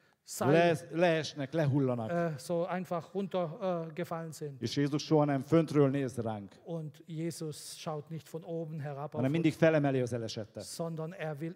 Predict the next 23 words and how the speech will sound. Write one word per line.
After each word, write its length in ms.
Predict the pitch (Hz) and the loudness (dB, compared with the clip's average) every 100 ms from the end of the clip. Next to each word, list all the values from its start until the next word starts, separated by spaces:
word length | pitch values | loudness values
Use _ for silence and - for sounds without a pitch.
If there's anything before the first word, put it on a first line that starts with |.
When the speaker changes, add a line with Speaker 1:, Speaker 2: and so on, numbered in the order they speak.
| _ | _
Speaker 1:
immer 260 | 202 190 175 | -6 -4 -4
den 180 | 170 | -6
Gefallenen 600 | 160 156 170 170 165 160 | -6 -6 -4 -4 -4 -6
aufrichten. 720 | 156 160 - 147 - - 131 - _ _ | -6 -6 -8 -12 -14 -16 -18 -20 _ _
Speaker 2:
Azért 320 | 131 139 151 | 2 4 6
mondta, 280 | 147 143 143 | 6 6 6
"Hogyha 200 | 143 143 | 6 4
nagyok 320 | 147 170 156 | 4 4 4
akarunk 320 | 151 143 139 123 | 2 2 0 0
lenni, 340 | 135 123 107 - _ _ | 0 0 -4 -8 _ _
Speaker 1:
Darum 440 | 175 180 170 170 | -2 -2 -2 -4
hat 160 | 160 160 | -6 -6
er 80 | 156 | -8
gesagt, 360 | 156 170 160 | -4 -4 -4
wenn 140 | 165 160 | -8 -8
wir 100 | 156 | -8
groß 400 | - 202 240 - | -4 -4 -4 -2
sein 220 | 214 202 | -4 0
wollen, 340 | 190 165 143 - - | -2 -2 -6 -12 -2
Speaker 2:
csináljuk 440 | 143 139 131 123 | 0 2 0 0
úgy, 100 | 131 | -4
mint 180 | 117 107 | -4 -6
ő. 140 | 95 | -8